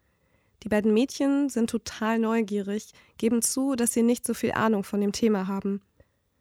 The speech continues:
„Habt ihr denn alle einen Freund? Und wenn ich fragen darf, wann wusstet ihr denn, dass ihr schwul seid? Wie geht eure Familie damit um?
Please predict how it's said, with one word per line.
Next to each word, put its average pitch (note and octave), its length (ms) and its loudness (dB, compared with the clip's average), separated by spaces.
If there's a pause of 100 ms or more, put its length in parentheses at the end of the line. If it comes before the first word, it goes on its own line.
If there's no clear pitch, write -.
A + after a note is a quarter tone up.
(220)
„Habt - 180 -6
ihr B3 60 4
denn A#3 160 2
alle A3+ 160 2
einen G#3+ 160 2
Freund? A#3+ 720 -4 (480)
Und G#3+ 80 0
wenn G3+ 120 2
ich G3 100 -6
fragen A3 320 0
darf, G#3 240 -2 (420)
wann G#3+ 200 0
wusstet C#4 340 -2
ihr A3 80 0
denn, G#3 220 2
dass G3+ 160 -4
ihr G#3 80 -2
schwul G#3 340 -2
seid? F#3+ 380 -6 (560)
Wie A3 100 0
geht A#3+ 160 4
eure A3+ 160 2
Familie A#3 420 2
damit G3 320 -2
um? G3+ 320 -2